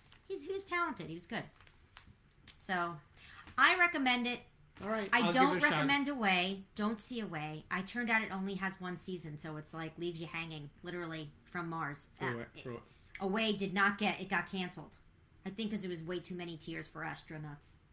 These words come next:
Speaker 2: It's not coming back?
Speaker 1: No, it's not coming back. So they're
Speaker 2: Wow.
Speaker 1: stuck on Mars forever.
Speaker 2: Wow.
Speaker 1: Yeah, that was
Speaker 2: And I,
Speaker 1: forever.
Speaker 2: well, then
Speaker 1: That
Speaker 2: I'm
Speaker 1: was
Speaker 2: not
Speaker 1: a lot
Speaker 2: gonna,
Speaker 1: of time I
Speaker 2: yeah,
Speaker 1: invested in it.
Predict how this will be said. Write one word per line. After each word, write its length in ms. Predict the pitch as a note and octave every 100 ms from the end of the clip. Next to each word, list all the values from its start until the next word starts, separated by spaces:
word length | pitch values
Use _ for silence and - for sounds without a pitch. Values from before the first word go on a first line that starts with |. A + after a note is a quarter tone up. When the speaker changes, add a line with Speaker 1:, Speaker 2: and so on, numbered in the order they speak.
| - -
Speaker 2:
It's 100 | D3
not 200 | E3 D#3+
coming 180 | E3+
back? 220 | E3 G3 D#4
Speaker 1:
No, 200 | F#3 E3+ C#3+
it's 120 | D3+
not 160 | D3+ D3
coming 220 | C3 D3
back. 180 | - -
So 120 | F#3+
they're 100 | B3+
Speaker 2:
Wow. 80 | -
Speaker 1:
stuck 200 | A#3 -
on 120 | F#3
Mars 200 | D#3+ D#3
forever. 360 | - C#3 B2 D3 - -
Speaker 2:
Wow. 600 | C3+ D3+ G#3 G#3+ C#3+ A2+
Speaker 1:
Yeah, 140 | A2+ - - - -
that 120 | D#3+
was 160 | E3 - -
Speaker 2:
And 120 | D#3+
I, 100 | D#3
Speaker 1:
forever. 320 | F3+ E3 - -
Speaker 2:
well, 160 | D#3+ D3+
then 100 | D3+
Speaker 1:
That 60 | D3
Speaker 2:
I'm 20 |
Speaker 1:
was 40 | C#3+
Speaker 2:
not 120 | C#3+
Speaker 1:
a 20 |
lot 80 | G#3
Speaker 2:
gonna, 120 | G3+
Speaker 1:
of 60 | F#3
time 240 | G3 F3+
I 80 | E3
Speaker 2:
yeah, 200 | E3 D3+ C#3 C3
Speaker 1:
invested 120 | B2+
in 60 |
it. 80 | D#3+